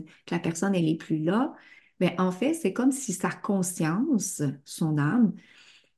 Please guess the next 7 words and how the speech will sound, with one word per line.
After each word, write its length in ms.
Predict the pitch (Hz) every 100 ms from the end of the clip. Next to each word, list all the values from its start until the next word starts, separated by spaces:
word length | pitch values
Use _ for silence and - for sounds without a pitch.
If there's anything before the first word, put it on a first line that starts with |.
| -
euh, 140 | 175 175
se 160 | -
retrouve 880 | 208 - - 277 320 285 170 165 - - _ _ 185
à 80 |
un 200 | 202 208
autre 260 | 226 247 220
niveau. 460 | 185 160 156 -